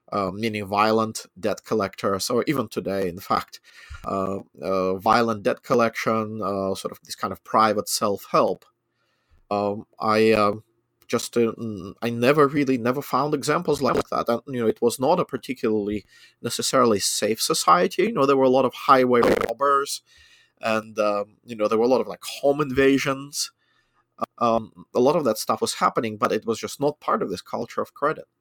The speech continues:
Uh, so that's, that's very striking. Uh, in terms of, uh, the r-, sort of this, this larger idea of the rule of law, um, of course, in sort of in our sort of English language,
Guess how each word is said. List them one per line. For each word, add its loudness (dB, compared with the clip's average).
Uh, 0
so -8
that's, -2
that's -2
very 0
striking. -2
Uh, 4
in -4
terms 2
of, 2
uh, 6
the 4
r-, -8
sort -2
of -2
this, 4
this -2
larger 4
idea 2
of 4
the 2
rule 0
of -2
law, 4
um, 4
of 0
course, 6
in 0
sort -2
of 2
in 0
our 4
sort -2
of -8
English -2
language, 0